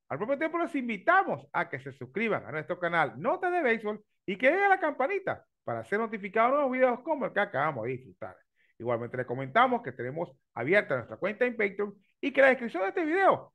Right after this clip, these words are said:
estaremos dejando un enlace para que aquellas personas que quieran donar en beneficio del soporte de nuestro canal Notas de Béisbol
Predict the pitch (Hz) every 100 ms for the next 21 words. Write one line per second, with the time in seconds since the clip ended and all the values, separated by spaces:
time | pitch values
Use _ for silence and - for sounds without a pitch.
0 | _ - - 131 185 202 202 208 240 262
1 | 233 226 214 156 127 120 185 208 175 -
2 | 190 113 _ _ - 127 202 214 165 185
3 | 196 - - _ - 151 139 135 262 262
4 | 151 143 131 110 - 233 - 127 - 123
5 | 117 - 123 160 131 120 196 233 285 269
6 | 214 190 196